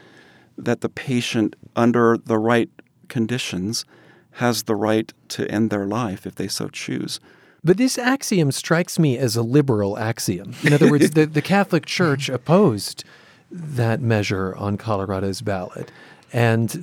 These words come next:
Speaker 2: you know, the notion that you can choose to do it y-, with your body, uh, doesn't that ignore the fact that there might be another body growing inside you?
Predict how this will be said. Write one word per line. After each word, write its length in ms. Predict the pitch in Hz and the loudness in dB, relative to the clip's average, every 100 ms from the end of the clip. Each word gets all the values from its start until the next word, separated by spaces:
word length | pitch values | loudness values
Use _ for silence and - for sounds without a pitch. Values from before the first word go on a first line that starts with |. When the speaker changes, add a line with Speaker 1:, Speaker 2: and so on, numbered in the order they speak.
| 135 | 0
Speaker 2:
you 140 | 135 | 2
know, 80 | 120 | 4
the 140 | 117 | 2
notion 580 | 117 123 127 - 117 104 | 2 2 2 0 0 -2
that 200 | 95 120 | -4 -4
you 140 | 117 127 | -2 -2
can 240 | - 120 | 0 -2
choose 800 | - - - 139 135 131 123 127 | -2 -4 2 4 4 2 0 -2
to 100 | 123 | -4
do 240 | 117 117 | 2 2
it 100 | 113 135 | 2 -4
y-, 180 | 151 226 | -14 -8
with 160 | 120 - | -6 0
your 140 | 117 | 0
body, 680 | 107 131 175 143 104 98 117 - _ _ _ _ _ - | 2 4 4 4 2 -2 -4 -10 _ _ _ _ _ 0
uh, 460 | 127 123 120 120 117 165 - 175 | 4 6 6 4 2 -8 -14 0
doesn't 340 | 139 135 143 | 2 4 2
that 180 | 131 131 | 2 0
ignore 480 | 123 120 131 143 131 | 2 4 6 6 4
the 100 | 120 | 2
fact 360 | 127 117 113 | 2 0 0
that 120 | 117 - | -2 -2
there 380 | 156 143 123 120 | -10 -2 0 2
might 320 | 117 120 127 | 2 2 0
be 100 | 123 | 2
another 240 | 120 120 | 2 2
body 380 | 107 110 113 123 | 0 0 2 2
growing 300 | 110 110 135 | 2 0 2
inside 420 | 135 123 160 123 | 0 2 4 4
you? 220 | - - | 0 -12